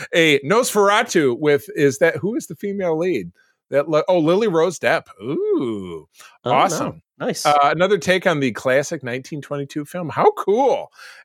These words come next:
Speaker 1: And then, okay, then we get into it, not yet dated, which is the, uh, Beyond the Spider-Verse. So that
Speaker 2: That's
Speaker 1: could be
Speaker 2: definitely not coming out next year.
Speaker 1: Yeah. That's, uh, yeah. And, and I, I, I, I thought I had heard twenty twenty-five when it came out. So,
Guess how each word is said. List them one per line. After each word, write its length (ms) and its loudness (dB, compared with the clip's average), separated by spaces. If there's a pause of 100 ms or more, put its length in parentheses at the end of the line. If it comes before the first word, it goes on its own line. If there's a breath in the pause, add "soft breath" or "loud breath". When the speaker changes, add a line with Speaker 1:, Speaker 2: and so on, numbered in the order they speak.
(140)
Speaker 1:
And 280 2
then, 200 2
okay, 300 0
then 160 2
we 80 -4
get 160 2
into 240 -4
it, 80 -2
not 220 0
yet 160 -2
dated, 300 -2
which 220 -6
is 260 -4
the, 360 -2
uh, 120 -2
Beyond 380 -2
the 60 -12
Spider-Verse. 840 -6 (180)
So 180 -4
that 160 -2
Speaker 2:
That's 180 -2
Speaker 1:
could 40 -10
be 40 -8
Speaker 2:
definitely 300 2
not 160 -4
coming 240 -2
out 120 -4
next 220 -8
year. 120 0
Speaker 1:
Yeah. 200 -4 (320)
That's, 300 2
uh, 140 2
yeah. 260 0
And, 240 0
and 240 0
I, 240 -2
I, 260 -2
I, 180 -2
I 160 2
thought 220 -2
I 60 -2
had 160 -6
heard 160 -12
twenty 180 -18
twenty-five 520 -20
when 100 -20
it 80 -20
came 180 -20
out. 180 -16
So, 220 -12